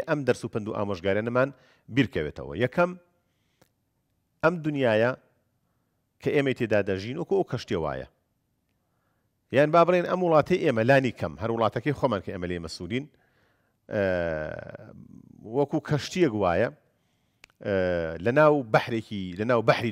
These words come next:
دنیادا، ئە، ئێمە سەرنشین لەم کەشتێدا، گەشتێک ئەکەین، بەڕێکەوتوین بەرەو قیامەت.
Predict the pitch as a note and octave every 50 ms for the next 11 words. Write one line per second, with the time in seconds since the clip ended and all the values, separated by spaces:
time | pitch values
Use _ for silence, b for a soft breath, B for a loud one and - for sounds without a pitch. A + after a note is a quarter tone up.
0 | F#2 G2 F2+ F2 E2+ D#2+ E2 F#2 G#2+ B2+ C3+ - _ _ _ _ _ _ _ _
1 | _ _ _ _ - - G2+ G2 F#2 F2+ F2 E2+ E2+ - - C3+ C3+ C#3+ D3+ C3+
2 | - - E3 D#3 E3 D#3+ - - G3 F3+ D#3 C#3 A#2 G#2 - A2+ G2 - - G2
3 | F2+ A2 B2 C#3 - - _ _ _ _ _ - - G2+ G2 D#3+ D3 - - D3
4 | C3 C#3 - - E3 E3 E3 D#3+ E3+ G3 - _ _ _ _ _ _ _ _ -
5 | A2+ A2+ G#2+ G#2 G2+ A#2 A#2+ A#2 A2+ B2+ C3 C#3+ D3+ C#3+ - D#3+ C#3 - D#3+ E3
6 | D3+ C#3+ C#3+ C#3+ B2+ - - D#3+ E3 E3+ F3 F#3 F3 -